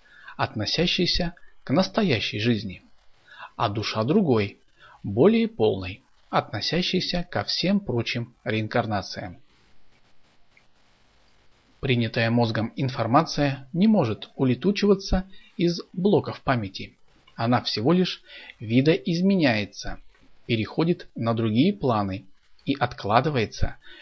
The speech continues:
либо в подсознании, либо в компьютере определителя. Но та информация, которая необходима именно человеку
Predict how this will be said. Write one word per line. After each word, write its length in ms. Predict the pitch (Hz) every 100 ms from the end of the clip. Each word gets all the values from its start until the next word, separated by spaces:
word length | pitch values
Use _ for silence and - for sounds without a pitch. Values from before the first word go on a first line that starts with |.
| -
либо 280 | 196 156 -
в 80 |
подсознании, 880 | - 123 - 101 107 147 175 175 175 - - - -
либо 560 | 95 104 110 165 202 -
в 80 | _
компьютере 760 | - 123 113 104 - 107 117 - _ _ _ -
определителя. 840 | 123 143 143 151 120 - 90 87 - - _ - _ _ _ _ _ _ _ _ _ _ _
Но 160 | - 113
та 240 | 120 117 -
информация, 760 | 127 - 139 143 117 - 101
которая 600 | - 120 123 117 104 101 -
необходима 800 | 120 123 123 143 131 127 117 -
именно 480 | - 139 113 107 104 - -
человеку 640 | - 131 135 123 - -